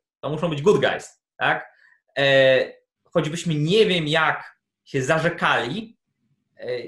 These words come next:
źli, niemoralni, niszczący wartości i życie nie są bohaterami. I to trzeba podkreślić mocno, bo można znaleźć przykłady ludzi,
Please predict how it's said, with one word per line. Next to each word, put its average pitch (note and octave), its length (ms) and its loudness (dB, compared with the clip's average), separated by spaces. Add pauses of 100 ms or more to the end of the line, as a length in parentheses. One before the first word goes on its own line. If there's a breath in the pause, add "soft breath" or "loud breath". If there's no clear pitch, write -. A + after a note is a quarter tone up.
(240)
źli, D3 960 -8
niemoralni, F3 1040 -2
niszczący D3 760 -2
wartości B2 720 -4
i A#2+ 40 -10
życie B2+ 300 -4 (240 loud breath)
nie E3 240 -2
są G3+ 180 -4
bohaterami. E3+ 640 -2
I - 20 -20
to F3 80 -6
trzeba - 240 -4
podkreślić - 500 -10
mocno, C#3 600 -6 (340 loud breath)
bo D3 580 0 (160)
można F#3 720 -2
znaleźć D3+ 460 -2
przykłady D3+ 440 -2
ludzi, A#2+ 580 -10